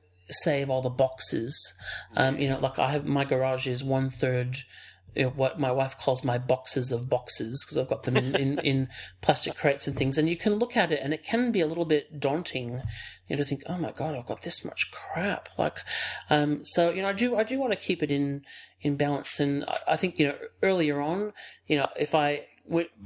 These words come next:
Speaker 1: went a couple of weeks and didn't have a new acquisition, I would feel a bit itchy. But now, you know, I'm trying to be a bit more considerate about what I add to my collection because, you know, I do have a sense of that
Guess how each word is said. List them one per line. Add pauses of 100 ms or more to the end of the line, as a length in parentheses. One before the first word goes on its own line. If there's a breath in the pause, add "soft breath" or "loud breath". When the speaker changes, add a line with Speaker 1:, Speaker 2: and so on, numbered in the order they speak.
(140)
Speaker 1:
went
a
couple
of
weeks
and
didn't
have
a
new
acquisition,
I
would
feel
a
bit
itchy. (360 loud breath)
But
now, (280 loud breath)
you
know,
I'm
trying
to
be
a
bit
more
considerate
about
what
I
add
to
my
collection
because, (360 loud breath)
you
know,
I
do
have
a
sense
of
that